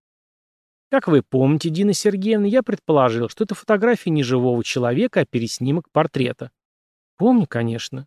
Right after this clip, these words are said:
Но какая разница? Я просто хочу знать, кто эта женщина. Напрасно вы так, напрасно. Спешите, Дина Сергеевна. Редактор игриво, как ему должно быть казалось, погрозил мне желтым от табака указательным пальцем.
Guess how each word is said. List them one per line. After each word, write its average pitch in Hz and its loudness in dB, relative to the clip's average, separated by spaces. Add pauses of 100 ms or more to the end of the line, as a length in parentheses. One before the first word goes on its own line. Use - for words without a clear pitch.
Но 170 -2
какая 226 0
разница? 131 -2
Я 139 0
просто - -6
хочу 151 -4
знать, 156 -2
кто - -6
эта 165 -2
женщина. 156 -2 (920)
Напрасно 131 0
вы 123 -8
так, - -14
напрасно. 156 0
Спешите, 156 0
Дина 131 0
Сергеевна. 131 0 (1000)
Редактор 135 2
игриво, 135 2
как - -4
ему 120 0
должно 120 0
быть 113 -6
казалось, 120 -2
погрозил 131 0
мне 135 0
желтым 131 0
от - -8
табака 123 0
указательным 127 -2
пальцем. 131 -6